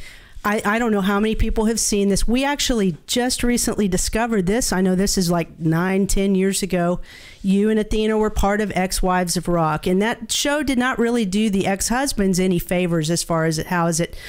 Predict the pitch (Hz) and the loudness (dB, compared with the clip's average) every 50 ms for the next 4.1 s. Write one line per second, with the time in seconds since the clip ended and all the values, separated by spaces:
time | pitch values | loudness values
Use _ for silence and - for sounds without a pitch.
0 | - - - - 208 196 185 - - - 202 202 208 202 190 170 170 185 196 196 | -14 -8 -4 -2 0 0 0 2 2 2 2 2 2 2 0 2 2 2 2 2
1 | 190 175 185 175 180 180 180 180 - - - - - - - - 220 220 233 214 | 2 2 2 2 2 2 0 0 -2 -4 -8 -10 -10 -8 -4 -2 0 0 2 2
2 | 233 233 208 - 233 220 208 196 190 190 190 185 185 190 185 190 185 - - 202 | 2 0 0 0 2 2 2 2 2 2 2 2 2 2 2 0 2 2 2 2
3 | 196 175 185 185 190 185 180 - 185 185 175 160 - 185 180 180 175 175 170 160 | 2 2 2 2 2 2 2 2 0 0 0 2 2 2 2 4 2 2 0 -2
4 | - | -2